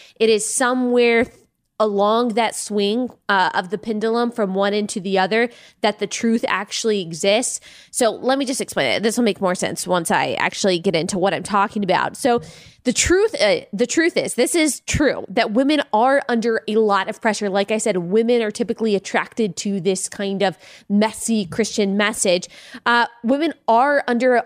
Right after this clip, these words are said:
a lot of unique pressure. Men are under a lot of unique pressure too. It's just, it's different than the pressure that women are under, but they're under a lot of pressure as well. But the kind of pressure that women are under, uh,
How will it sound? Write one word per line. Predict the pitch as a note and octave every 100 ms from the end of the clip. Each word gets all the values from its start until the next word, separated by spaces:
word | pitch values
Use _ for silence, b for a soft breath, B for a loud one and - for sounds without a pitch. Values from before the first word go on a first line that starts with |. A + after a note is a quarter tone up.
| -
a |
lot | A3+ G#3+ G3+
of | F3
unique | G3 F#3
pressure. | - G3+ F3+ -
Men | A3 B3 F#4
are | G#4
under | - C#4+
a | D4
lot | B3 C4 C#4+
of | D4
unique | A#3+ C4 B3+
pressure | - B3+ B3
too. | C#4 A#3
It's | A3
just, | G3 - -
it's | A3
different | - C4+ A3+ A#3+ B3 G3
than | A3+ G#3 G3 _
the | F#3 G#3+ G3+ G3
pressure | A3+ A3
that | F#3+ E3+
women | F#4+ G4+
are | A#3+
under, | G#3+ G3+ A#3+ B B -
but | A#3
they're | D4+
under | D4+ B3+
a |
lot | A#3 A3+
of |
pressure | A3 A3 G#3+
as | G3+ A3
well. | D4+ F#3
But | G#3+
the | C#4
kind | - F4
of | D4
pressure | D4 - C4+
that | A3+
women | G3 B3 C4
are | A#3 A3
under, | G#3 G#3+ G#3 B B B -
uh, | A#3+